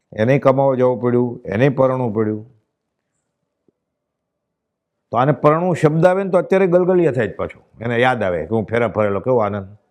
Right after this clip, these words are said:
ટાઈમ મળે તો આલ્બમે જોઈ લે, હારે લાવ્યો હોય તો, કે ફોટા જોઈ લે ફોનમાં. તો જ્ઞાની એમ કે છે કે અમારે આ ક્યાં માથે આવ્યું?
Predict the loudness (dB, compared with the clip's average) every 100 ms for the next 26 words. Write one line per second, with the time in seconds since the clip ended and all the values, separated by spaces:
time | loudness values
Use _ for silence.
0 | _ _ _ 2 4 2 2 0 -2 0
1 | 2 2 2 0 0 -2 -2 -4 -6 -10
2 | _ _ _ _ _ _ 0 4 4 2
3 | 0 -2 -4 -6 -8 -10 -14 _ -16 -16
4 | -20 _ _ _ -4 -2 -2 -2 0 0
5 | 0 0 0 0 2 2 2 0 -4 -8
6 | -16 _ _ _ _ _ -2 0 2 0
7 | 0 0 0 0 -2 2 2 2 -4 -8